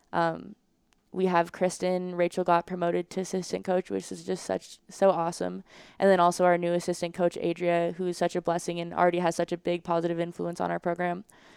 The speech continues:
So I would say most of us were, most of us non-seniors were still very excited even though it was a difficult loss to face in, like, the end of the season, it was kind of a relief and kind of just a shift of focus to,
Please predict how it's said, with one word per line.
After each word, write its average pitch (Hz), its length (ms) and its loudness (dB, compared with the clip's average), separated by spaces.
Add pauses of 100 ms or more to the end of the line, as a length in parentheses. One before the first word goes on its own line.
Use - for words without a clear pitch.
(200)
So - 120 2
I 175 140 10
would 180 180 8
say 175 480 4
most 180 300 2
of 185 100 4
us 185 220 4
were, 175 380 2 (640)
most 196 180 6
of 202 100 8
us 190 280 8
non-seniors 202 840 0
were 175 380 0 (240)
still 214 320 8
very 175 260 10
excited 165 480 2 (760)
even 202 220 4
though 185 160 10
it 180 60 10
was 185 160 8
a 180 60 6
difficult 175 420 2
loss 160 300 0
to 165 380 2 (160)
face 175 360 0
in, 175 120 0
like, 165 240 2
the 170 100 2
end 175 140 2
of 175 60 2
the 170 100 4
season, 180 460 -2 (340)
it - 80 4
was 196 120 8
kind 190 240 4
of 185 260 6
a 185 60 6
relief 175 380 4
and 180 140 0
kind 175 240 -2
of 170 100 -2
just - 440 0
a 185 80 2
shift - 320 0
of 180 80 2
focus 170 440 2
to, - 140 -2